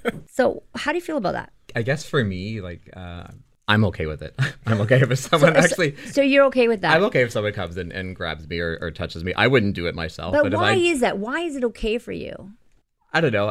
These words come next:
Speaker 2: Maybe it, it
Speaker 1: 'Cause you
Speaker 2: maybe
Speaker 1: like it?
Speaker 2: Yeah, it's flattering, I guess, in a, in a certain
Speaker 1: It's
Speaker 2: respect.
Speaker 1: flattering?
Speaker 2: Yeah,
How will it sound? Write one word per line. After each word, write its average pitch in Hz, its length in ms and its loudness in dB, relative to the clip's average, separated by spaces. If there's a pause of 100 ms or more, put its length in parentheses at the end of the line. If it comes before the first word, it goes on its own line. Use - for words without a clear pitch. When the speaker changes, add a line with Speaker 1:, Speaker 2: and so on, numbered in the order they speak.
Speaker 2:
Maybe 110 340 0
it, 104 120 -4
it 98 100 -8
Speaker 1:
'Cause 226 160 2
you 233 60 4
Speaker 2:
maybe 202 60 4
Speaker 1:
like 190 260 2
it? 285 240 -2 (680)
Speaker 2:
Yeah, 107 180 6
it's 131 200 -2
flattering, 139 460 2
I 131 120 2
guess, 127 220 0
in 123 140 0
a, 117 40 0
in 113 300 -2
a 113 60 -2
certain 107 280 0
Speaker 1:
It's 117 80 0
Speaker 2:
respect. 123 160 -2
Speaker 1:
flattering? 453 720 4 (500)
Speaker 2:
Yeah, 101 180 0